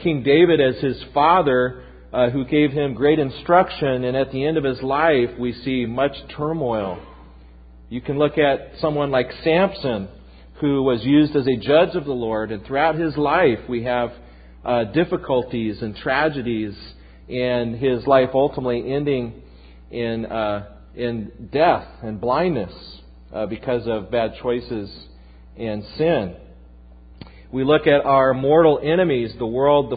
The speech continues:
flesh, and the devil, and if we're honest with ourselves, and if we're really considerate of these formidable enemies, uh, it can lead us to ask the question, "Will I finish?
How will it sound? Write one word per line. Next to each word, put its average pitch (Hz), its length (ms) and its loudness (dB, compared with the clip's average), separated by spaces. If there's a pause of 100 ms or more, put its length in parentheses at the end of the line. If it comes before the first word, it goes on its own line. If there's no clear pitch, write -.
flesh, 139 320 4 (640)
and 120 160 -6
the 117 60 -4
devil, 135 760 6 (480)
and 139 220 0
if 135 80 -8
we're 131 120 0
honest 214 360 6
with 135 120 -4
ourselves, 120 720 0 (400)
and 127 160 -6
if 127 140 -8
we're 127 680 -2 (400)
really 180 320 4
considerate 185 800 4
of 139 280 2
these 135 280 0
formidable 156 540 2
enemies, 139 500 0 (640)
uh, 135 360 8
it 175 240 4
can 175 200 4
lead 185 180 8
us 190 140 6 (100)
to 151 100 2
ask 170 300 2 (140)
the 131 80 -8
question, 143 640 0
"Will 151 360 4
I 135 380 0 (540)
finish? 175 380 0